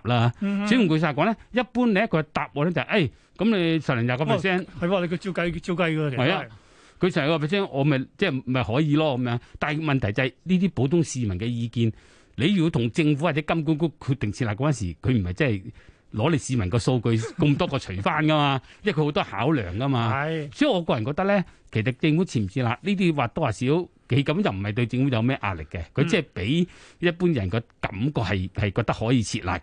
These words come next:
Speaker 1: 嘅意思嘅啫。
Speaker 2: 嗯。
Speaker 1: 但係我諗關鍵就係政府未必會留意呢一樣嘢，但係反而有個數據咧，大家都清楚就係佢推斷咗咧，其實仲有五百幾萬人，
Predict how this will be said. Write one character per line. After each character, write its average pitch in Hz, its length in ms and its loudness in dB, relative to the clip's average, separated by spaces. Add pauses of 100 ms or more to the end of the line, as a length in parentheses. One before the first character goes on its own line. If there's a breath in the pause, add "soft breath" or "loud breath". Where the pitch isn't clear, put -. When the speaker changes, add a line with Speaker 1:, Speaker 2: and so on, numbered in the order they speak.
Speaker 1:
嘅 117 100 4
意 95 160 2
思 104 140 -4
嘅 90 120 0
啫。 95 180 0 (120)
Speaker 2:
嗯。 175 260 -2
Speaker 1:
但 156 120 0
係 147 60 2
我 160 100 4
諗 208 60 0
關 185 220 0
鍵 127 140 0
就 117 80 0
係 110 100 2
政 127 180 0
府 127 180 0
未 101 140 0
必 160 140 0
會 110 300 0
留 82 280 -4
意 90 120 -2
呢 127 80 2
一 131 60 4
樣 113 120 4
嘢， 80 320 -4 (320 soft breath)
但 143 120 0
係 - 40 -6
反 160 140 -2
而 254 80 6
有 104 160 2
個 135 100 -2
數 127 320 2
據 131 160 2
咧， 156 180 2 (180)
大 - 120 -2
家 139 80 -2
都 127 60 0
清 135 180 0
楚 135 80 0
就 113 120 -2
係 92 100 -2
佢 147 140 0
推 185 260 0
斷 123 240 2
咗 117 140 0
咧， 160 120 2 (580 loud breath)
其 107 120 0
實 127 140 0
仲 131 360 0
有 123 160 0
五 117 400 0
百 117 200 -2
幾 123 120 0
萬 104 220 0
人， 76 160 -6